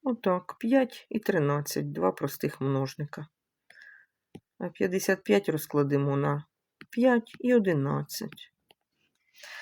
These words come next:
То запишемо розклад першого числа на прості множники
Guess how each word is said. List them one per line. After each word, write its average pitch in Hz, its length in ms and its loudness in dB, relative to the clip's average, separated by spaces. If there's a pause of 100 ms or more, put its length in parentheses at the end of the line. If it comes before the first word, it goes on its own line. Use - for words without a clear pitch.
(240)
То 381 140 8
запишемо 196 840 4 (260)
розклад 160 760 4 (1080)
першого 151 560 4
числа 190 440 2
на 190 120 0
прості 185 420 -2
множники 185 760 -2